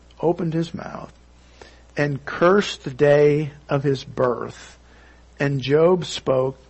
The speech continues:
and said, "May the day perish on which I was born, and the night in which it was said, 'A male child is conceived.'"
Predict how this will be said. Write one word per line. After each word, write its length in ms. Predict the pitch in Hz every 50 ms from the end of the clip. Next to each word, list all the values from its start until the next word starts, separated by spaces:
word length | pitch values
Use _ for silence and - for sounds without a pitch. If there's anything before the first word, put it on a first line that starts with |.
| - - - - - _ _ _ _ -
and 160 | 143 147 143
said, 520 | - - 180 185 165 131 - - - - - - _ _ _ - - - - - - - - - _ _
"May 140 | - 156 160
the 120 | 139 143
day 400 | 139 123 127 160 160 180 190 196
perish 920 | 190 - - - - - 190 175 143 117 - - - - - - - - - -
on 200 | 131 131 131 131
which 220 | 131 139 139 -
I 100 | 151 135
was 220 | 139 131 131 127 123
born, 560 | 117 113 131 135 127 - - - - - - - _ _ _ - - - - - _ _ -
and 200 | 139 139 143 135
the 80 | 131 131
night 480 | 135 139 147 156 165 175 196 - - - - - _ -
in 200 | - 139 139 135
which 200 | 143 160 160 -
it 100 | - -
was 180 | - 143 139 -
said, 600 | - - 135 - - - - 104 - - 143 143 - - - - _ _ -
'A 120 | 135 135 131
male 560 | 127 135 135 143 156 170 180 185 185 180 175
child 760 | 175 - - - 135 131 135 135 135 135 131 135 139 131 - - -
is 220 | 143 139 127 -
conceived.'" 1000 | - - 131 127 123 - - - 156 151 131 113 113 - - - - - -